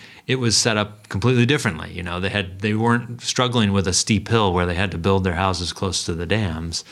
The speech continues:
They could spread out a little more. So each of these places is kind of bound by its patterns of development and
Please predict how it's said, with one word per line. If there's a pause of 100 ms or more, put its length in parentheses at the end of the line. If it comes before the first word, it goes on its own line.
(400)
They
could
spread
out
a
little
more.
So
each
of
these
places
is
kind
of
bound
by
its
patterns
of
development
and